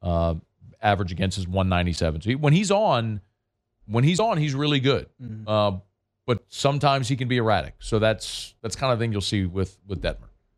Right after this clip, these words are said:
Speaker 1: Um, you should know early as well if,
Speaker 2: Yeah.
Speaker 1: if, if he's got his stuff today. So, uh, you know, we talked about earlier, temperature getting down in the forties in College Station. Might be a little more pitching, defense-oriented day.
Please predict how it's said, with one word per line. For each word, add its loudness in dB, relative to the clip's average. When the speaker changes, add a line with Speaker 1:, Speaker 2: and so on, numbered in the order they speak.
Speaker 1:
Um, -2
you -2
should 2
know 4
early -2
as -8
well -2
if, -4
Speaker 2:
Yeah. -2
Speaker 1:
if, -10
if -12
he's 0
got 0
his -2
stuff -2
today. -10
So, -2
uh, 4
you -8
know, -2
we -4
talked 4
about 0
earlier, -2
temperature 0
getting 0
down 2
in -2
the -2
forties -2
in -8
College 0
Station. -2
Might 2
be 2
a 2
little 0
more 2
pitching, -2
defense-oriented 2
day. 2